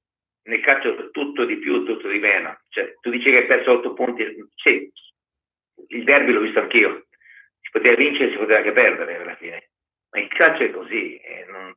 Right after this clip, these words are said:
non si, non puoi recriminare se hai perso un punto, due, eh, e,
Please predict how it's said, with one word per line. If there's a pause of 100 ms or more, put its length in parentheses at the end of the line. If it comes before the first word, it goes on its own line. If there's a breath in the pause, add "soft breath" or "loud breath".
(100)
non
si,
non
puoi
recriminare
se
hai
perso
un
punto,
due,
eh, (280)
e,